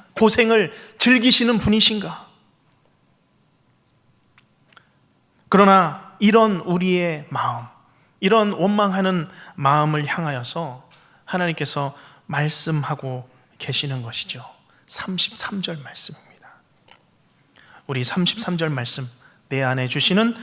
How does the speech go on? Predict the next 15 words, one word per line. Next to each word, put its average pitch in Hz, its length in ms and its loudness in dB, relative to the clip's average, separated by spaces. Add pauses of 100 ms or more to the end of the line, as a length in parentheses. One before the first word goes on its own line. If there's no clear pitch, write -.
(140)
하나님의 165 340 2
음성으로 190 360 4
받으며 147 520 0 (300)
우리 143 100 -4
함께 151 280 -4
읽겠습니다. 123 480 -8
시작. 139 480 0 (420)
주께서 135 1080 2
인생으로 165 800 2
고생하게 160 600 0
하시며 127 540 -2 (400)
근심하게 208 840 4
하심은 165 680 2 (1600)
본심이 165 1120 2
아니시로다. 127 1120 -4